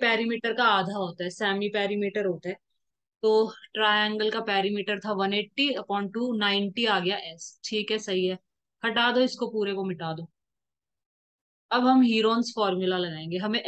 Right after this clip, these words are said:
S भी पता चल गया, हमें तीनों side पता है, तीनों साइड ए, ए, ए ही है। तो अब Heron's formula लगेगा area के लिए।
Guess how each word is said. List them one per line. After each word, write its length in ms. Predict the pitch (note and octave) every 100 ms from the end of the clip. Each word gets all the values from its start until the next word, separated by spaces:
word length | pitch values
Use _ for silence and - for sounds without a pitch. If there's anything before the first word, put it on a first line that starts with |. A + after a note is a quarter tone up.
| A3 A#3
S 80 | A#3+
भी 100 | C4 C4
पता 240 | C4 C4
चल 200 | B3+ B3+
गया, 300 | B3 B3+ B3+ - _ _ _ _ _ -
हमें 460 | A3 A3+ A3+ A#3
तीनों 320 | A#3+ A3 A3 A3+
side 480 | A3+ G#3 G#3 A3 B3
पता 200 | A#3+ A#3
है, 140 | A3 A3
तीनों 300 | A#3 A3 A3+
साइड 300 | A#3 G#3+ G3
ए, 20 |
ए, 340 | G#3 G3 G#3+ G3 G3
ए 60 |
ही 120 | G3 F#3
है। 120 | F#3 _ _ _ _ _ _ _ _ _ _ _ _ -
तो 100 | B3
अब 160 | C4 A#3+
Heron's 480 | G#3+ G#3 G#3+ A3 A3
formula 420 | G#3 G3 G3 G3
लगेगा 340 | F#3+ F3 F3+ C4 G3+
area 340 | F3+ E3 D#3+
के 160 | D#3 E3
लिए। 140 | D#3+